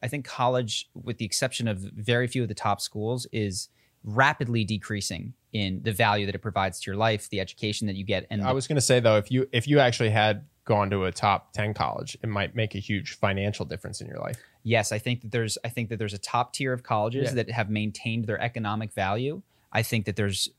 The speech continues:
Speaker 1: uh, almost all the others have dropped tremendously in economic value, and it's a, it's a crapshoot in terms of, uh, education, in terms of, like, really what is the value of the
Speaker 2: Oh, I don't,
Speaker 1: knowledge.
Speaker 2: I don't disagree with any of that.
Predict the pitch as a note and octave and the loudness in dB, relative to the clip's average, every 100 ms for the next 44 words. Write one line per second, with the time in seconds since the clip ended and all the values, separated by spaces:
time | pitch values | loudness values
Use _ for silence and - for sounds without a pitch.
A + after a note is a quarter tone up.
0 | - - - _ - C3+ C3 A#2 B2 A2+ | -18 -18 -20 _ -4 2 4 6 6 6
1 | A#2 G#2+ A2+ A2+ F#2 G#2+ G#2 - A2 G2+ | 6 6 4 0 0 2 4 2 0 0
2 | G#2 A2+ C3 C3 C3 C#3+ C#3 C#3+ D3 C3+ | 2 0 0 -2 -2 0 -2 -2 -2 -2
3 | D3 C3 - C#3+ D3+ A#2 G#2+ B2+ - _ | -2 -6 -4 0 2 4 2 -2 -10 _
4 | _ _ _ _ - A#2+ A2+ G2 - A#2+ | _ _ _ _ -4 -2 -2 -4 -2 -2
5 | - A2 G#2 - C3 B2 - - A2 F#2+ | 0 0 0 0 4 4 2 -2 -2 -2
6 | G#2 - A2 G2+ G#2 F#2+ G2 - - G2+ | -4 -4 -2 -2 -2 -4 -4 -10 -6 -4
7 | F2+ - A2+ G2+ G2 F#2 - - G2+ G#2+ | -2 -2 -2 -2 -4 -4 -8 -8 -6 -4
8 | F#2+ F2 F2+ F2 G2+ G2+ A2 G#2 G2 G2+ | -4 -4 -4 -4 -6 -2 0 0 0 0
9 | F#2+ A2 F2+ G2 F#2 F#2+ F#2 F2+ F2 - | -2 -4 0 4 4 2 -2 -6 -8 0
10 | C#3 C3+ C3 C3 - - B2+ C3 A#2 A2+ | 4 4 4 0 -6 -2 0 0 0 2
11 | G2+ G#2+ E2+ - | 4 4 2 -2